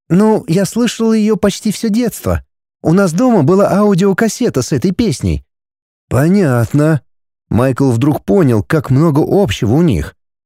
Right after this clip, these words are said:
За окном сумерки сменили дневной свет. В последних отблесках солнца лицо Нелли выглядело еще более прекрасно.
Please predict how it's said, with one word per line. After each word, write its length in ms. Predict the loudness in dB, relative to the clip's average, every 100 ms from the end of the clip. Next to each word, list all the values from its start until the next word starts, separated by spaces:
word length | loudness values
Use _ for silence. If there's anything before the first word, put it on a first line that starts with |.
| _ _ _
За 280 | -8 -2 -2
окном 360 | 0 2 2 0
сумерки 580 | -2 0 2 0 -2
сменили 500 | -2 0 0 2 0
дневной 380 | 0 0 0 0
свет. 420 | -2 -4 -6 -8 -18 _ _ _ _ _
В 120 | -14 -4
последних 640 | -2 -2 -2 0 0 0
отблесках 560 | 0 0 -2 -2 -4
солнца 540 | -4 -2 0 0 -2 -2
лицо 420 | -2 -4 -2 0
Нелли 420 | 2 2 2 2
выглядело 640 | 2 0 2 0 2 2 2
еще 560 | 0 -2 -4 -4 -2
более 380 | 0 2 2 0
прекрасно. 760 | 0 -2 0 0 -2 -4 -6